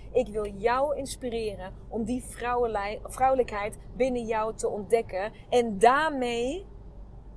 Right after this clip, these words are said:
een heel stuk leven wat jij nog niet kende te ontdekken binnen jezelf. Dat is waar ik het allemaal voor doe. Dus ik doe het niet voor mij.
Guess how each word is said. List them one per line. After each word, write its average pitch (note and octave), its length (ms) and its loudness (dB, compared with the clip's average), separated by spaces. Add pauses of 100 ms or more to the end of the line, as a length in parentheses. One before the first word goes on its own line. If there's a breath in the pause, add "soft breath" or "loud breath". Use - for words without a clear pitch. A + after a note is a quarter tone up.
(220)
een B3 180 6
heel C#4+ 300 4
stuk D4+ 320 -2
leven B3+ 520 6
wat A#3 180 2
jij A#3 160 -2
nog A3+ 200 -4
niet A3 280 -6
kende C4+ 560 -2 (320)
te - 180 6
ontdekken A3+ 760 2
binnen C#4 300 2
jezelf. G3 440 -4 (2000)
Dat D4+ 220 2
is - 120 -8
waar D4 120 -2
ik C#4 60 -6
het C#4 100 -8
allemaal C4 280 -4
voor A#3+ 180 -4
doe. C4+ 160 -8 (1600)
Dus - 160 -4
ik A3+ 140 -2
doe E4+ 140 8
het G4+ 120 6
niet A#3+ 160 -6
voor G3+ 180 -2
mij. F3+ 480 -6